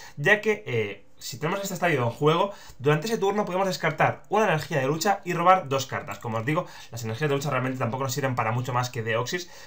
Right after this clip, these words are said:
porque Metagross va con doble incolora, que tenemos aquí cuatro.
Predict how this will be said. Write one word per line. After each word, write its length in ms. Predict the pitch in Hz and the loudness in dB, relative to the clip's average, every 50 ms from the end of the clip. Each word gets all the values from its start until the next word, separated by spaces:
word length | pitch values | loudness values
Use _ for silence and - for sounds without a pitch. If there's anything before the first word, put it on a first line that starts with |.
| - - | -12 -6
porque 280 | - 123 120 - - 117 | -4 -2 -2 0 0 0
Metagross 380 | 117 117 120 135 131 127 117 | 2 2 4 4 4 2 4
va 140 | 120 120 120 | 4 2 2
con 260 | 120 120 117 110 104 | 4 2 0 0 0
doble 200 | 104 123 131 127 | -2 0 0 2
incolora, 420 | 120 113 - - 113 113 131 165 175 | 0 0 0 2 2 2 2 2 0
que 80 | 165 | -4
tenemos 280 | - - 113 110 110 107 | -6 -4 -4 -4 -4 -6
aquí 200 | 101 95 107 107 | -8 -8 -8 -8
cuatro. 380 | - 110 113 120 120 180 - - | -2 2 2 2 2 2 -2 -6